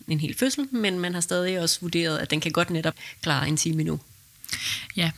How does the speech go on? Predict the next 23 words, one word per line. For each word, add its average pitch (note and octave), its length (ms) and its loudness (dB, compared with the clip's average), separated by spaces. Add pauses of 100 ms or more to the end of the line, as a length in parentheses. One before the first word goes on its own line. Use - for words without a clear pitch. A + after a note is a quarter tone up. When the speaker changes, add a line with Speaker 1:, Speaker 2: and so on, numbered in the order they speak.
(160)
Speaker 2:
præcis. - 380 6
Man F#3 100 6
kan G3+ 220 0
godt G3 180 8
lave G3 360 6
hurtigere F3+ 680 2
akutte E3+ 300 0
kejsersnit, E3 720 4
hvis E3+ 240 6
man D#3 120 6
tænker, E3 240 2
det E3 240 2
er D3+ 140 6 (100)
nødvendigt. D#3+ 540 4 (380)
Så, - 200 8
øhm, D#3+ 600 4
på - 80 -2
den G3 180 2
måde, F#3+ 200 2
så F#3+ 120 8
er - 20 -2
det F#3 120 4
sådan F3 400 4